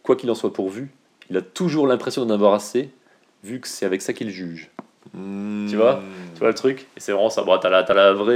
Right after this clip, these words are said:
Speaker 1: euh, citation de, de Descartes, euh, qui dit, euh, effectivement, le bon sens, c'est la chose au monde la mieux partagée, machin, machin.
Speaker 2: Parce
Speaker 1: Parce
Speaker 2: que
Speaker 1: qu'effectivement, tu juges avec ta connaissance, et si t'es quelqu'un qui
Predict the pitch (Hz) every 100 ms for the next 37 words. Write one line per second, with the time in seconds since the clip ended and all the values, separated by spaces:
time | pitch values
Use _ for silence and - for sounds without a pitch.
0 | 120 92 90 90 107 107 - 110 95 87
1 | 90 95 98 95 113 - 90 90 - 92
2 | 101 87 80 - - - - - - 104
3 | - 104 101 98 101 107 101 - 87 87
4 | - 95 90 95 95 101 90 95 92 87
5 | 90 98 92 - - - 104 - - -
6 | - 104 107 113 - 113 107 120 104 160
7 | 139 110 113 123 117 113 131 - - 120
8 | 110 110 110 95 113 104 104 95 90 85